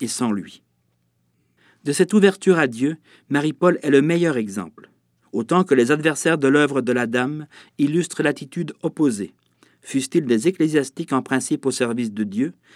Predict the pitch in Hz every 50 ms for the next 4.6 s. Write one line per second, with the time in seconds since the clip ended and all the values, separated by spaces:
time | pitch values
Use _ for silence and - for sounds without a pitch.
0 | - _ _ - 160 151 139 135 120 - - - - - - 127 127 127 147 208
1 | 226 220 - 214 165 175 175 165 143 131 127 - - 117 120 120 135 143 139 -
2 | _ _ _ - _ _ - 151 131 - - 160 - - 175 156 156 160 160 160
3 | 135 135 - 170 156 156 156 165 190 190 - - 175 165 160 156 - 165 151 -
4 | 170 165 - - - - - - - - _